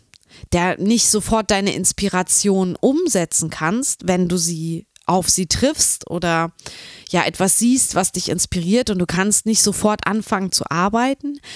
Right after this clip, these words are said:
dann musst du das dir sofort notieren. Das ist so mein Tipp. Ähm, das kannst du analog machen mit einem Notizbuch oder einem Skizzenbuch oder du kannst es digital machen, denn dein Telefon zum Beispiel hast du wahrscheinlich immer dabei oder,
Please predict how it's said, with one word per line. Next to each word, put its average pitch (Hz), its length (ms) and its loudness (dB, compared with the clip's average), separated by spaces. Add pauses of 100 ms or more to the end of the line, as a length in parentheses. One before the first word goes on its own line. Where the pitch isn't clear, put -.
(400)
dann 233 500 0
musst 226 380 2
du 208 80 2
das 190 400 0
dir 208 360 2
sofort 185 440 0
notieren. 165 500 0
Das 156 220 0
ist - 160 0
so 160 80 2
mein 160 320 0
Tipp. - 220 -4 (720)
Ähm, 185 300 2
das 180 160 2
kannst 208 260 2
du 214 60 0
analog 220 640 2
machen 240 480 0
mit 190 320 0
einem 175 260 0
Notizbuch 233 720 0
oder 180 160 2
einem 160 200 -2
Skizzenbuch 208 760 0
oder 170 220 0
du 160 80 -6
kannst 160 320 -4
es 165 120 -6
digital 196 600 -2
machen, 196 400 -2
denn 165 280 -2
dein 151 300 -4
Telefon 208 500 2
zum 190 160 0
Beispiel 175 440 2
hast 160 240 0
du 151 40 -4
wahrscheinlich 170 460 0
immer 175 220 0
dabei 185 560 2
oder, 165 380 0